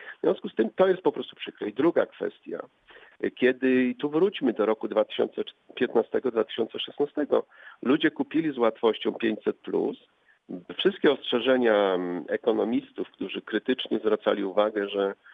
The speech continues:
nie przyjdzie nam za to w którymś momencie zapłacić, były tolerowane na zasadzie takiej:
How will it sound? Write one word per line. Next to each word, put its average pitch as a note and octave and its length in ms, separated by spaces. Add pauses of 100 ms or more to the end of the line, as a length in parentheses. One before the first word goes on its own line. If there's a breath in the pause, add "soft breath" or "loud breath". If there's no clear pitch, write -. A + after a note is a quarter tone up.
(340 loud breath)
nie F#2+ 120
przyjdzie A#2+ 360
nam G2 160
za G#2 160
to A2 120
w - 20
którymś - 280
momencie G#2+ 320
zapłacić, G#2+ 540
były A#3 240
tolerowane F#3+ 760
na F3+ 120
zasadzie E3+ 420
takiej: D3+ 400